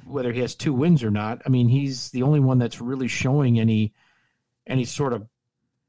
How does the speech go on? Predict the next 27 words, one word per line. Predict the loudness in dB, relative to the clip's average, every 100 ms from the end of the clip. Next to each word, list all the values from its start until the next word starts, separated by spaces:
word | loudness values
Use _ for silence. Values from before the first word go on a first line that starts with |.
| _ -4
you | -2
know, | -2
spark. | -4 -4 -4 -4 -4 -4
And | -2
it's | -2
not | -2
like | -4 -6
he's | -6 -6
dominating. | -4 -2 0 0 0 -6 -4 -4 -4 _ -10
You | -6
know, | -4 -4
he's | -4 -2
given | -2 -2
up | -4 -6
a |
few, | -6 -2 -2 -2 -4 -12 _
you | -8 -4
know, | -4 -6 -10
w-, | -10 0
more | 2 2 0
walks | -2 -4 -4
than | -2
he | 0
normally | 0 0 -2 -4
does. | -4 -4 -4 -4
And, | -4 -6 _ _ _ _ _ -10
um, | -6 -2 -2 -2 -2